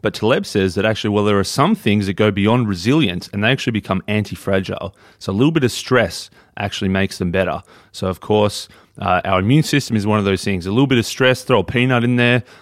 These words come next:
throw a little bit of chickenpox vaccine in there, and it turns out that actually our body gets stronger as a result of this little bit of stress.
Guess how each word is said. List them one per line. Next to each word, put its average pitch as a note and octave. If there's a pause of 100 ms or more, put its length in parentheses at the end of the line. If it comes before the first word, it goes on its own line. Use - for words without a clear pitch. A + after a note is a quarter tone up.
throw A2
a -
little A2+
bit G2+
of F#2
chickenpox -
vaccine A2
in G#2+
there, G#2+ (260)
and G2
it G2
turns A2+
out G#2 (220)
that F#2+
actually G2
our F#2
body G#2+
gets F#2
stronger G2
as F#2+
a F#2+
result F#2+
of F2+
this G2
little G2
bit F2
of F2+
stress. -